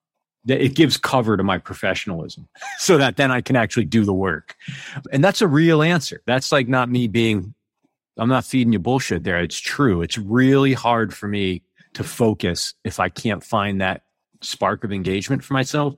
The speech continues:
And it's probably limited my career. So passion plays a weird role. It guides a lot of the things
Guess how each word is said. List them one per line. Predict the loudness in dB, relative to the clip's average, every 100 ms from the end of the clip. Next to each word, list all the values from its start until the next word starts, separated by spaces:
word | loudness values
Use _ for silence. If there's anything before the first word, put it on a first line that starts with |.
| _ _ -4
And | -2
it's | -2
probably | -2 -2 0 -2
limited | 0 2 2 0 -10 -18 -6
my | -6
career. | -4 -6 -6 -10 _ _ _ -2
So | 2
passion | 2 2 0 0 0 0
plays | 2 0 2
a | 0
weird | 2 2 2
role. | 2 0 -4 -12 _
It | 0 2
guides | 0 2 2 0 -2 -8 _ _ 0
a | 2
lot | 2 2 2
of | 0
the | -2
things | -2 0 2 0